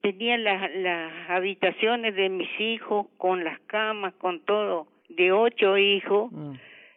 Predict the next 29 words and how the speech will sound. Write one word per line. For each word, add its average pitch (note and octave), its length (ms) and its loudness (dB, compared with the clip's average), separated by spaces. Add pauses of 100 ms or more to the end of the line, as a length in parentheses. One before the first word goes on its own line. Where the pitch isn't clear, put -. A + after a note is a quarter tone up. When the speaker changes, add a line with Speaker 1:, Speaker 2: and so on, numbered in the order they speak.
(100)
Speaker 1:
Y F3+ 680 0
tenía G3+ 480 0
uno G#3 460 0
que - 140 -10
siempre G3 400 0
viene G3 420 0
de, E3 440 -4
de E3+ 280 -2
Buenos F3 440 0
Aires. G3 480 2 (220)
Yo G3+ 180 2
tenía G3 580 -2
el E3+ 300 -4
dormitorio F3+ 680 0
de F#3+ 220 2
ellos G3+ 220 -4
preparado F3+ 640 0
para E3 240 0
cuando D#3+ 320 -4
vinieran. D#3+ 560 -4 (220)
Speaker 2:
Sí. C#3 300 -6 (320)
Speaker 1:
Yo, F#3+ 120 0 (200)
yo, A#3 240 6
eh, G#3 380 0
era G3 280 0
prolija G#3 600 0
en F#3+ 140 -2
todo. F3+ 580 4 (220)
Cuidé G#3+ 580 2